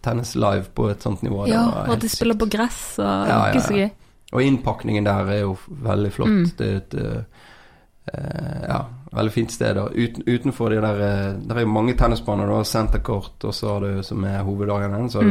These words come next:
Speaker 2: Mm.
Speaker 1: Court en og Court to, og så har du en del mindre baner, så det er jo sånn tjue baner eller noe sånt.
Speaker 2: Mm.
Speaker 1: Og rundt der i det der området, den svære campusen der, så er det restauranter og spisesteder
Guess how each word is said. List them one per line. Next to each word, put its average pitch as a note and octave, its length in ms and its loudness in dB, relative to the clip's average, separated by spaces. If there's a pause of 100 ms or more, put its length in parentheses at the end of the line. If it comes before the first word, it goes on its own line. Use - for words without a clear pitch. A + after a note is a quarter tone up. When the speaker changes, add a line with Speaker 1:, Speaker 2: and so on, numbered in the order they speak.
Speaker 2:
Mm. F#3+ 60 2 (140)
Speaker 1:
Court - 260 -2
en F#2+ 220 0
og F#2+ 100 -4
Court - 240 -4
to, C#3+ 240 4
og A2+ 80 0
så - 100 -2
har A2 80 2
du G#2 140 2
en G2+ 100 -2
del G#2 160 0 (160)
mindre G#2 320 0
baner, G2 260 -2
så - 140 -8
det A2 80 0
er G#2+ 100 2
jo G2+ 120 -2
sånn G#2+ 80 -2 (580)
tjue A#2 300 2
baner G#2 300 4
eller G2 120 2
noe F#2 40 -2
sånt. F#2 180 0 (280)
Speaker 2:
Mm. G3+ 200 4 (300)
Speaker 1:
Og A#2 120 2
rundt B2+ 240 2
der A2+ 240 2
i G2+ 40 2
det G#2 120 0
der G#2 80 0
området, G#2 760 -2
den G#2 100 -8
svære G#2+ 320 -4
campusen G#2+ 440 -4
der, A2+ 160 -4
så A#2 140 -4
er G#2 40 0
det G2 160 -4
restauranter G2+ 720 -2
og F#2+ 300 -6
spisesteder - 640 -6